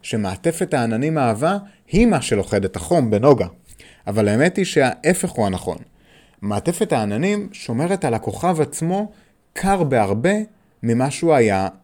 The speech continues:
בלי העננים, כי העננים מונעים מרוב הקרינה לפגוע באדמה בכוכב. הכמות העצומה של הפחמן הדו-חמצני באטמוספירה היא מה שלוכד את החום על ידי אפקט החממה,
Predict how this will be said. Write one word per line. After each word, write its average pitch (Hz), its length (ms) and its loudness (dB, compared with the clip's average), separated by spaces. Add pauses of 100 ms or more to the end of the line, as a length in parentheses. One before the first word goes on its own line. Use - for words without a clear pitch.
בלי 123 480 0
העננים, 101 420 0 (500)
כי 127 440 0 (260)
העננים 131 520 0
מונעים 156 580 0
מרוב 151 300 4
הקרינה 170 560 0 (160)
לפגוע 123 500 6
באדמה 110 520 6
בכוכב. 120 520 2 (800)
הכמות 147 460 0
העצומה 143 500 0
של 135 140 -2
הפחמן 120 480 0
הדו-חמצני 131 720 -2
באטמוספירה 127 800 -2 (380)
היא 156 160 2
מה 143 160 0
שלוכד 131 480 2
את 143 120 0
החום 131 420 4 (240)
על 101 120 -4
ידי 101 200 6
אפקט 127 340 0
החממה, 101 480 0